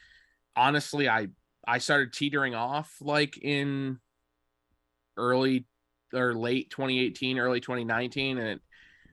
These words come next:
and it had, uh, had, you know, been in and out of New Japan stuff, watching it just 'cause I was a huge fan of Kenny and the Young Bucks. And when they brought that to America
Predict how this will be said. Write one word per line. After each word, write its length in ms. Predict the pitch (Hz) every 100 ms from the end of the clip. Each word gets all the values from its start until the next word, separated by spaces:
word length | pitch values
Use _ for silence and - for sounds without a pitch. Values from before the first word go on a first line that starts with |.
| - -
and 280 | 110 113 104
it 100 | 104
had, 180 | 117 117 110 - -
uh, 240 | 117 - -
had, 380 | 131 117 101 -
you 100 | 120
know, 160 | 113 104
been 400 | 123 123 117 113
in 180 | 143 147
and 100 | 131
out 240 | 131 131
of 220 | 120 110
New 140 | 120 131
Japan 380 | 123 135 123 120
stuff, 300 | - 123 123
watching 380 | 117 120 123
it 140 | 117 110
just 160 | 117
'cause 140 | - 113
I 80 | 113
was 140 | 107
a 40 | 110
huge 260 | 117 110
fan 200 | - 110
of 140 | 104 -
Kenny 280 | 120 117 117
and 80 | 110
the 60 |
Young 280 | 101 117 117
Bucks. 340 | 117 117 113 113
And 200 | 104 107
when 120 | 113
they 120 | 120
brought 340 | 117 123 123
that 200 | 123 113 -
to 120 | 113
America 680 | 104 117 127 - 101 101